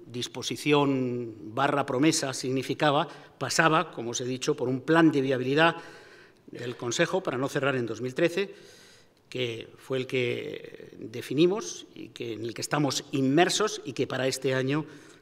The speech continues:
pues, nos, eh, exigía ahorrar cincuenta millones y pasaba también por esa inyección o crédito extraordinario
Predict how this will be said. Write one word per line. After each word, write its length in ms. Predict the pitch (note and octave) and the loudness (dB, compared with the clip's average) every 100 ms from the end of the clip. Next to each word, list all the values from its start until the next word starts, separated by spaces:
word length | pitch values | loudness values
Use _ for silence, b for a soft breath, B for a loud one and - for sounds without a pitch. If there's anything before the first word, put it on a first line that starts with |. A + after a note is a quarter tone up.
| _ | _
pues, 300 | - A#2 - | -8 -6 -4
nos, 380 | A#2+ A#2 A2+ - | -6 -6 -8 -10
eh, 20 | A#2 A2 A2+ | -8 -8 -8
exigía 480 | - - B2+ D3+ D3 | -6 -4 -2 2 2
ahorrar 320 | B2+ B2 C3 | 0 -2 -4
cincuenta 420 | A#2+ A#2+ C#3 C3 | -4 -6 -4 -2
millones 400 | C#3 E3 E3+ G3 - - | 4 6 6 4 -4 -6
y 100 | - | -2
pasaba 420 | D#3+ D3 - D#3+ D#3+ | 0 2 2 2 2
también 460 | E3 E3 F3+ F#3 - B B B B B - | 2 4 2 0 -10 B B B B B -2
por 160 | C3+ E3 | 2 4
esa 240 | - D3 - | 4 0 2
inyección 800 | C#3+ C3 C3+ - D#3+ D#3+ E3+ B B B B - | 2 4 2 4 6 6 4 B B B B -6
o 120 | C3+ | -4
crédito 480 | C#3 D3+ D3 D3 C3+ | 4 6 6 4 2
extraordinario 840 | C3 - B2+ A#2+ C#3 C#3+ C#3+ D#3 | 2 -2 -4 0 0 2 2 0